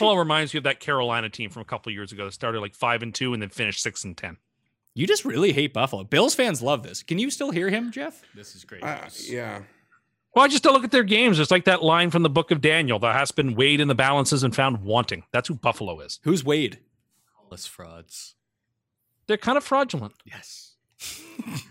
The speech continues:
Speaker 1: All right, so, yeah, Jeff, if you, can you actually hear him? You just, you're sitting there playing. It's very distracting to me.
Speaker 4: No,
Speaker 3: We,
Speaker 4: I
Speaker 3: we
Speaker 4: can't
Speaker 3: had a,
Speaker 4: hear
Speaker 3: we
Speaker 4: him.
Speaker 3: had a
Speaker 1: You, you
Speaker 3: couple
Speaker 1: can
Speaker 3: of
Speaker 1: or
Speaker 4: Right now,
Speaker 3: earpiece
Speaker 4: right now I
Speaker 3: issues with
Speaker 4: cannot
Speaker 3: Jeff
Speaker 4: hear him.
Speaker 3: Lowe
Speaker 4: That's
Speaker 3: earlier
Speaker 4: why
Speaker 3: before
Speaker 4: I
Speaker 3: the
Speaker 4: keep
Speaker 3: show
Speaker 1: You can
Speaker 3: started.
Speaker 1: or cannot?
Speaker 2: Can you hear me now?
Speaker 3: Hello? Hello?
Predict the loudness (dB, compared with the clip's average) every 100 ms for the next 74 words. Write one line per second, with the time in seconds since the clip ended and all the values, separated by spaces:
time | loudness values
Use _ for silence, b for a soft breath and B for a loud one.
0 | _ _ -20 B -10 -6 4 6 6 6
1 | 6 8 6 6 2 0 -6 -14 -18 -16
2 | -4 0 2 4 2 2 4 4 2 -2
3 | -4 -6 -8 -8 -6 -4 -2 -2 0 -2
4 | -2 -2 2 2 0 -2 -2 -2 -6 -4
5 | -2 -2 -2 -2 -2 -2 -2 0 0 -2
6 | -2 0 2 2 2 6 8 8 4 4
7 | 2 0 2 0 2 2 2 0 0 0
8 | 0 0 -2 -2 -4 -6 -8 -6 -6 -4
9 | -6 -8 -10 -12 -8 0 2 2 -2 -2
10 | 0 2 4 4 4 4 2 2 0 -4
11 | _ _ _ _ _ -12 -8 -8 -10 -10
12 | -10